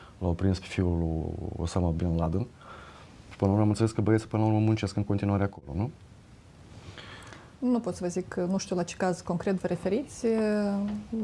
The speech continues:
Speaker 2: Munca este dusă în continuu. Cazurile sunt diferite, de la corupție mică până la corupție mare.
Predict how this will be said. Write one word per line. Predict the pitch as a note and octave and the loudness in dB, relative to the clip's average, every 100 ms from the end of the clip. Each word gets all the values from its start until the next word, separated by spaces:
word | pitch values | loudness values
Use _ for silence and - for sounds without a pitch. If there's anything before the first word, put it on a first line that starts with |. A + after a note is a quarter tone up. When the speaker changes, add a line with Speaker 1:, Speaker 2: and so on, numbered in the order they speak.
| G#3 G3+ G3+ | -2 -2 -4
Speaker 2:
Munca | G3+ G#3+ A3+ A3+ | 0 2 4 2
este | G#3+ | 0
dusă | G3+ G#3+ G#3+ G#3 G3 F#3+ F#3+ G3+ G3 - - - - - - | 2 0 0 0 0 0 0 -2 -6 -12 -18 -20 -20 -20 -4
în | F#3 | 0
continuu. | F3+ E3+ B3+ D#4+ D#4+ - - G3+ G3 G3 F#3 F#3 - | 2 2 0 -2 -8 -18 -6 0 0 2 0 -2 0
Cazurile | G#3+ G3+ G3 | 2 2 0
sunt | F#3+ | 0
diferite, | E3+ E3+ A#3+ A#3+ | 0 0 0 2
de | F#3 | 2
la | |
corupție | F3 F#3 - F#3 | 2 -2 0 0
mică | F#3+ G3 | 2 0
până | F#3+ E3+ | -2 -2
la | |
corupție | E3+ E3 - E3+ | -2 -4 -4 -2
mare. | E3 A#3+ C4 | 0 0 0